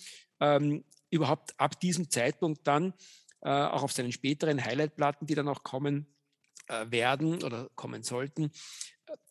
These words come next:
eigentlich sehr atmosphärische Musik. Da entwickelt sich alles langsam. Und wie es auch da heißt, Eternal Rhythm, eigentlich geht's beim Don Cherry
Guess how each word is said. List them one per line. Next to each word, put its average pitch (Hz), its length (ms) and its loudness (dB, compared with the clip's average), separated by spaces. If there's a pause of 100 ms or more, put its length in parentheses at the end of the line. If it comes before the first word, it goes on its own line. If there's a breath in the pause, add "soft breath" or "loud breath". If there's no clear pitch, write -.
(100)
eigentlich 214 600 2 (240 soft breath)
sehr - 300 2
atmosphärische 165 880 2
Musik. 139 500 -2
Da 127 80 0
entwickelt 180 560 2
sich - 240 -4
alles 156 360 2
langsam. 185 840 0 (480 loud breath)
Und 170 340 6
wie 175 140 8
es - 100 2
auch 170 160 4
da 147 220 4
heißt, 160 420 2
Eternal 156 480 4
Rhythm, 147 640 8 (800 loud breath)
eigentlich 147 500 4
geht's 131 200 -4
beim 123 180 -2
Don 120 200 -8
Cherry 131 580 0